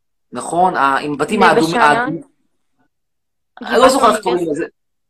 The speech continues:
Speaker 1: לא, לא, אני מדבר, לא ליד האוניברסיטה, הרבה יותר, אה, הרבה לפני, הרבה לפני האוניברסיטה, באמצע פחות או יותר, יש איזו שורה של בתים, של קוטג'ים בריטים,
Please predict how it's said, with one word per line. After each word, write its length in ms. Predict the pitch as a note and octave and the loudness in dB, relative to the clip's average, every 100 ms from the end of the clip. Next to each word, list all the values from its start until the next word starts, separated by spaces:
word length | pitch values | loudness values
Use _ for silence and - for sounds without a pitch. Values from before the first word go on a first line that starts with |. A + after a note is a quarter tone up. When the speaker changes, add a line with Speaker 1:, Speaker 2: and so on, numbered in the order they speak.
| _ _ _ _ _ _ - | _ _ _ _ _ _ -8
Speaker 1:
לא, 440 | E3 A3 C4 C#4 C4 | 0 4 6 6 6
לא, 120 | B3 | 4
אני 80 | G3+ | 4
מדבר, 180 | F#3+ | 0
לא 140 | A3+ D4 | 2 4
ליד 200 | C#4 G#3 | 4 4
האוניברסיטה, 560 | G3 E3+ D#3+ D3 - | 2 2 0 -2 0
הרבה 180 | D3 D3 | 0 2
יותר, 420 | A3+ A3+ A3 G#3+ | 2 4 2 2
אה, 300 | G#3 G3 F#3 | 2 0 0
הרבה 180 | E3 F#3 | -2 0
לפני, 240 | G3+ - F3 | -2 -2 -4
הרבה 180 | F3+ | -2
לפני 180 | A3 F#3+ | -2 -2
האוניברסיטה, 540 | E3+ E3 D3+ C#3+ - C3+ | -4 -2 -2 -2 -2 -2
באמצע 480 | D#3 A#3+ B3+ B3 | 0 0 0 -2
פחות 320 | F3+ D#3+ E3 D#3+ | -4 -4 -4 -4
או 60 | |
יותר, 260 | D3+ D#3+ D#3 - - | -4 -2 -4 -6 -8
יש 140 | G#3 G#3+ | -6 -4
איזו 180 | G#3 G#3 | -4 -4
שורה 280 | G3 G#3+ | 2 2
של 140 | A3+ G#3+ | 2 -2
בתים, 420 | F#3+ G3 A3+ A3 | -4 -4 -4 -6
של 200 | - F3+ | -6 -4
קוטג'ים 420 | G#3 G#3+ G3 F#3 | -2 0 0 -4
בריטים, 460 | E3+ G3+ G#3 A3 | -4 -4 -2 -4